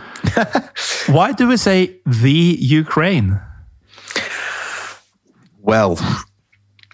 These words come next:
Speaker 2: I'm gonna, well, we'll do the caveat here. Um, we shouldn't,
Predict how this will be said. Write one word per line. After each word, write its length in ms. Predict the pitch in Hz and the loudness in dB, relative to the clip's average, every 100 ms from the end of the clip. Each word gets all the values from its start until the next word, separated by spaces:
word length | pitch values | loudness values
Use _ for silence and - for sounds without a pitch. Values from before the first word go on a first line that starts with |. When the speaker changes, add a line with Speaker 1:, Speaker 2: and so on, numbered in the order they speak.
| - - _ _ _ _ - | -18 -20 _ _ _ _ 0
Speaker 2:
I'm 140 | 117 | 2
gonna, 320 | 120 147 127 104 | 2 2 2 2
well, 260 | 101 78 - - | 0 0 -2 0
we'll 200 | 127 120 | 2 2
do 180 | 120 143 | 2 0
the 80 | |
caveat 440 | 113 139 139 90 80 | 0 0 2 0 2
here. 300 | 95 87 82 - _ - | 2 2 0 -8 _ -2
Um, 460 | 104 104 104 101 90 - | 2 4 4 2 0 -2
we 180 | 95 110 | 0 0
shouldn't, 800 | - - 127 90 78 - - | 0 0 0 0 -2 -4 -6